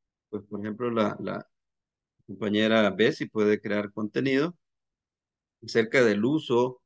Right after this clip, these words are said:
de diferentes productos que ella tiene. Pues, por ejemplo, alguien dice, hay cosas que son como, ah, uno dice, no, pero es que esto ya, ya es muy trivial, no es trivial o es trivial, porque uno dice, "Ah, la llave,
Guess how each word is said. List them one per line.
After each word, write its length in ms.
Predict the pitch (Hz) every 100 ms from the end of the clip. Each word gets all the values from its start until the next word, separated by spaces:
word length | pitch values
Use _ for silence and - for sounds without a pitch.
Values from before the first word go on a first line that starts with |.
| _ _ _ _
de 680 | 104 104 101 101 101 101 98
diferentes 1080 | 101 - 104 104 120 - 127 120 110 110 - _ _
productos 640 | - 104 110 147 - 143 143
que 180 | 113
ella 120 | 113 -
tiene. 340 | 160 156 110
Pues, 140 | 110 107
por 140 | 101
ejemplo, 420 | 110 113 123 120
alguien 300 | 113 127 143
dice, 440 | 143 151 143 107 - _ _ _ _ _ _ _ _ -
hay 140 | 117
cosas 280 | 143 147 151
que 100 | 143
son 220 | 127 143
como, 420 | 139 123 107 98 - _ _ _ _ _ _
ah, 280 | 120 147 135
uno 180 | 131
dice, 220 | 135 135 107
no, 200 | 127 -
pero 140 | 123
es 40 | 123
que 60 |
esto 180 | 139 143
ya, 240 | 139 131 123
ya 120 | 120
es 80 | 127
muy 180 | 127 127
trivial, 500 | 113 107 120 131 123
no 140 | 120
es 100 | 127
trivial 440 | - 120 135 131 123
o 200 | 110 110
es 100 | 113
trivial, 440 | - 127 127 143 139 _ _ _ _
porque 220 | 110 107
uno 120 | 120 123
dice, 280 | 131 127
"Ah, 200 | 98 135
la 160 | 135 110
llave, 440 | 117 120 117 107